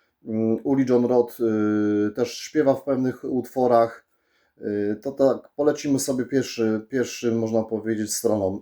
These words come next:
E, Pictured Life, em, Catch Your Train, e, In Your Park, Backstage Queen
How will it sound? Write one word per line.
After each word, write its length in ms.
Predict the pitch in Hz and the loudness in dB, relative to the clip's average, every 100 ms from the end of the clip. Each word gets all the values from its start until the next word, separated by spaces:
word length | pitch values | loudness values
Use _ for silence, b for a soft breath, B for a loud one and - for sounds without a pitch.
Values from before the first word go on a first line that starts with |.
| - | -6
E, 240 | 107 104 | -4 -4
Pictured 540 | - 139 135 135 120 117 | -6 -12 -8 2 4 4
Life, 440 | 127 127 135 151 - _ _ _ _ _ _ 113 | 2 2 2 -2 -10 _ _ _ _ _ _ -10
em, 1160 | 104 104 104 104 107 107 107 107 107 107 101 90 _ _ _ _ _ _ _ _ _ _ | -6 -4 -2 0 0 2 0 0 0 0 -4 -10 _ _ _ _ _ _ _ _ _ _
Catch 320 | - 139 - | 2 2 2
Your 160 | 135 - | -2 -2
Train, 540 | 131 131 135 139 139 - _ _ _ _ - | 0 2 2 0 -4 -16 _ _ _ _ -10
e, 520 | 101 98 98 101 101 | -6 -2 -2 -2 -4
In 140 | - 135 | 0 2
Your 320 | 131 127 123 | 4 2 0
Park, 500 | 143 139 135 135 - | 2 2 2 -2 -10
Backstage 480 | 139 131 - 123 - - | -6 -6 -6 -8 -8 -4
Queen 340 | 135 135 131 | 0 0 0